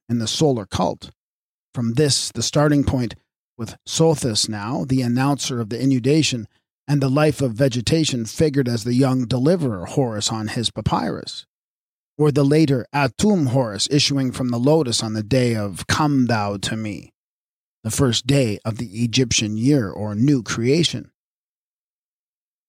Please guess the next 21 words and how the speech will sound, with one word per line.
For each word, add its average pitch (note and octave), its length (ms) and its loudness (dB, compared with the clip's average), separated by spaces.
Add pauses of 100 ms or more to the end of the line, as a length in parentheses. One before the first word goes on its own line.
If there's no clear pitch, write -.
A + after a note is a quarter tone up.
(420)
Time G3+ 380 2
in D#3+ 160 2
the D3+ 120 4
old D3+ 280 2
year C#3 340 2
of D#3 120 -2
the C3+ 80 2
Great A#2+ 340 0
Bear A2+ 320 -4
and C3 160 2
the A#2 120 -4
inundation A#2 760 0
had A#2+ 240 -2
not D#3 280 2
been A#2+ 220 -2
subject A2 680 -2
to - 100 -12
the G#2+ 100 -6
changes G2+ 460 -2
in E2+ 160 -8
precession. A#2+ 640 -4